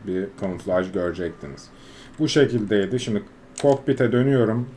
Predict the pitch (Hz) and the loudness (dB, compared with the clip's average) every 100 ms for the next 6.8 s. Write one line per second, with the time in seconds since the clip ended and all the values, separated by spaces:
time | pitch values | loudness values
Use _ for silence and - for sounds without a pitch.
0 | - 110 120 120 120 120 101 98 110 120 | -12 -2 6 6 6 2 4 2 2 -2
1 | 127 113 101 - 95 92 - 92 82 - | 0 2 0 0 2 2 0 -8 -8 -8
2 | 107 104 101 95 117 95 87 98 - - | -2 2 2 2 -2 -2 -2 -4 -6 4
3 | 120 123 120 - 117 120 - - 107 104 | 8 8 6 0 -4 -4 -6 4 6 6
4 | - - 82 80 80 - 82 85 104 104 | 2 -10 -6 -6 -4 -4 -6 0 2 4
5 | 101 85 - - - 101 104 95 - 95 | 2 0 -8 -14 -6 -2 -2 -4 -6 -8
6 | 101 - 90 82 - 87 92 | -8 -6 -4 -4 -6 -6 -4